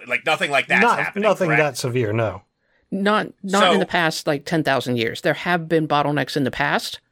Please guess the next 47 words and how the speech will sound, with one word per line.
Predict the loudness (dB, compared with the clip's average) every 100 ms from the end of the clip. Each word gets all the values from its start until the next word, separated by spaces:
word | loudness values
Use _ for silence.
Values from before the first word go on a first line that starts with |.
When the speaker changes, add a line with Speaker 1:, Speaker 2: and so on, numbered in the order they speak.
| _ _
Speaker 3:
but | 0 2
in | 2
the |
way, | 2 4
way, | 2
way | 2 2
Speaker 1:
Right. | 2
Speaker 3:
past. | -2 -8 -10 -10 -2
Speaker 2:
Well, | 0
I | 2 2
mean, | 2 2
there | 2
were, | 0 -4 -14 -4
there | 0
were, | 2
Speaker 1:
Okay. | 2 0
Speaker 2:
di-, | 0
like | 2 2
you | 0
said, | 0 -2 -2
dips, | 0 0 0 -14 -6
little | -2 -2
dips | 0 -2 -2
and | 0
valleys. | 0 0 -4 -4
The |
Black | -2 0 0 -2
Plague, | 0 2 2 -2 -14 -20 _
that | -2
was | 0 0
a |
Speaker 3:
Hmm. | 0 0
Speaker 2:
dip, | 0 -2 _ _
you | -6
know, | -4 0
Speaker 1:
Yeah. | -2 0
Speaker 2:
but | 0
not. | 2 0 _ _ _
Speaker 1:
That | -4 0
was, | 0 -2
you're | -2 0
right, | 0
that | 0 -2
wasn't, | -2 -6 -4
that | -4 -2
wasn't | -2 -2
helpful, | 0 0 -2 -12 -12